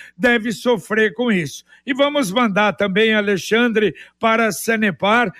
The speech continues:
E, claro, as fotos que você mandou diz muito bem do serviço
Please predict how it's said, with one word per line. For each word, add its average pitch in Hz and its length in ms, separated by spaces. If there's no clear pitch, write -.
E, 262 120
claro, 226 400
as 190 240
fotos 254 400
que - 120
você 226 380
mandou 220 420
diz 196 380
muito 285 560
bem 196 320
do 262 160
serviço 226 880